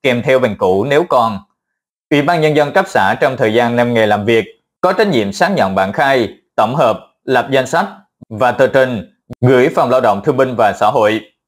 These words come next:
Phòng Lao động Thương binh và Xã hội trong thời gian năm ngày làm việc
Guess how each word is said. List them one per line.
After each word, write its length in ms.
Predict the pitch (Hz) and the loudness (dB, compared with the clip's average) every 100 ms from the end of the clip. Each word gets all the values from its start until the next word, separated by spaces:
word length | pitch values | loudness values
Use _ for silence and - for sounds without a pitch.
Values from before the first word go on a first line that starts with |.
| _ _ _ _ _ _ - | _ _ _ _ _ _ -4
Phòng 120 | 165 | 0
Lao 120 | 156 | 2
động 200 | 160 120 123 | 2 0 0
Thương 120 | 156 | 0
binh 180 | 156 143 | 0 0
và 160 | 127 | -2
Xã 160 | 110 117 | 0 -2
hội 320 | 135 104 101 135 | 0 0 0 -2
trong 140 | 127 | 0
thời 180 | 127 107 | -2 0
gian 220 | 120 120 | 0 0
năm 180 | 127 127 | -2 0
ngày 140 | 113 | 2
làm 160 | 107 104 | 2 0
việc 220 | 117 | 0